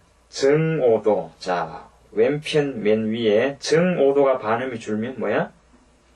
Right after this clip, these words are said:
완전 오 도가 된다. 이렇게 되겠죠. 단 칠 도가 반음이 줄어들면,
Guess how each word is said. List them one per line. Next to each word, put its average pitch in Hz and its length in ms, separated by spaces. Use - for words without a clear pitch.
완전 110 640
오 98 160
도가 104 300
된다. - 480
이렇게 - 220
되겠죠. 123 580
단 180 320
칠 156 320
도가 143 280
반음이 120 440
줄어들면, 98 800